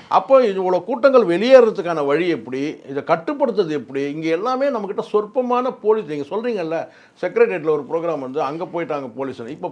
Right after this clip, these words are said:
புரியுதுங்களா உங்களுக்கு? நம்மக்கிட்ட இருக்க சொற்பமான போலீஸை வச்சுக்கிட்டு கட்டுக்கடங்காத கூட்டம், அதுவும் வந்து காட்டுத்தனமான கூட்டம், இவனுங்கெல்லாம் ஒரு காட்டு மிராண்டி தானே. இந்த ரசிகர்கள்ன்ற போல வெறித்தனமான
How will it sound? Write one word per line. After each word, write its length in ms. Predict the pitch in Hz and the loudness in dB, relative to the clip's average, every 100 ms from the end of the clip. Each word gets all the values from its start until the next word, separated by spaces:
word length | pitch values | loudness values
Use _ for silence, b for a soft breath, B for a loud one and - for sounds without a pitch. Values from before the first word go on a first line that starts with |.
| 170 | -4
புரியுதுங்களா 400 | 247 220 135 113 | -4 -4 -6 -10
உங்களுக்கு? 280 | 107 127 98 160 b b | -14 -8 -8 -10 b b
நம்மக்கிட்ட 380 | 160 214 240 254 | -4 0 0 0
இருக்க 180 | 294 247 233 | 0 0 0
சொற்பமான 480 | 214 208 240 254 254 240 | -4 0 0 0 -2 -2
போலீஸை 260 | 226 214 185 | -2 0 -4
வச்சுக்கிட்டு 400 | 170 151 123 127 208 254 b b b - | -6 -10 -6 -2 0 0 b b b -6
கட்டுக்கடங்காத 680 | 196 202 285 262 254 254 240 | -4 -4 0 0 2 2 0
கூட்டம், 440 | 202 170 175 240 226 170 | -2 -4 -2 0 0 0
அதுவும் 200 | 214 240 | 2 0
வந்து 140 | 220 220 | 0 -2
காட்டுத்தனமான 680 | 190 233 254 208 220 208 214 | 2 2 0 -2 0 0 -4
கூட்டம், 520 | 196 175 165 190 233 - _ b b | -4 -6 -4 -4 -4 -8 _ b b
இவனுங்கெல்லாம் 440 | - 240 240 277 262 | 4 6 6 6 4
ஒரு 80 | 214 | 6
காட்டு 200 | 208 233 240 | 6 6 4
மிராண்டி 240 | 202 170 | 0 0
தானே. 200 | 180 170 147 | 0 -2 -2
இந்த 100 | 143 139 135 127 123 123 | 0 0 0 0 0 -2
ரசிகர்கள்ன்ற 520 | 156 - 208 175 160 | -6 0 0 0 -2
போல 200 | 139 151 | -2 -2
வெறித்தனமான 580 | 143 190 202 196 185 180 | -2 -2 -2 -2 -2 -2